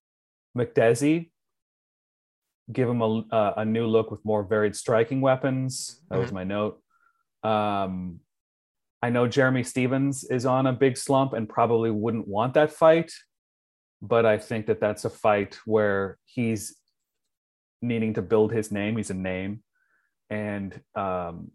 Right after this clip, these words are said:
Speaker 1: he'd be a good one to build off of. And Stevens probably thinks that he can beat Madsen because he's not as good of a striker. Um,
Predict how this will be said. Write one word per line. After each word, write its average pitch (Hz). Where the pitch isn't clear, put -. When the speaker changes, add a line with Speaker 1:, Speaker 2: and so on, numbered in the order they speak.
Speaker 1:
he'd 104
be 104
a 92
good 101
one 104
to 101
build 95
off 92
of. 113
And 98
Stevens 107
probably 104
thinks 104
that -
he 110
can 95
beat 113
Madsen 131
because 98
he's 98
not 98
as 92
good 104
of -
a 98
striker. 151
Um, 92